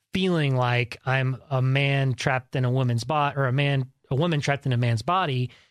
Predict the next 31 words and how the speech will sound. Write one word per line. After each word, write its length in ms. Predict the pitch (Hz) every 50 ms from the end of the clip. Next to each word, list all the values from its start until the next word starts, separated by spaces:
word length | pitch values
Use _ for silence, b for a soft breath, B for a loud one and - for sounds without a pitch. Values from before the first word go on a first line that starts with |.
| B -
and 140 | 143 139
I 80 | 135 139
need 200 | 139 139 131 123
to, 460 | - - 135 127 123 123 120 117 113 b b b b b b b _ - 139
uh, 320 | 135 123 117 113 110 113 -
figure 360 | - - - 160 131 143 135
out 260 | 131 127 117 113 - - _ _ _ _ _
what 220 | 139 135 139 -
my 120 | 143 143 131
next 280 | 127 123 123 - -
stage 580 | - - - - - 131 131 131 127 123 117 120
in 120 | 120 110
life 300 | 117 147 190 233 226 -
is. 300 | - - - - - - - -
And 420 | 139 127 123 123 120 120 123 - -
hopefully 600 | - - 214 247 247 - - 208 196 180 180 170
that 420 | 147 139 135 131 160 180 202 - 180
will 140 | 185 175
be 160 | 160 160 160 151
a 60 | 143
good 140 | 139 156 135
resource 480 | 143 156 185 190 - 147 127 117 107
for 240 | - - 127 117 120
you. 240 | 113 113 117 120 120
But, 360 | 120 127 131 127 123 120 - _ _ _ _ -
um, 540 | 135 127 127 123 120 117 117 117 117 117 113 - _ _ _
Haley, 280 | - 135 131 160 190
what 120 | 180 170 175
do 40 |
you 120 | 196 214 208
think? 180 | - - -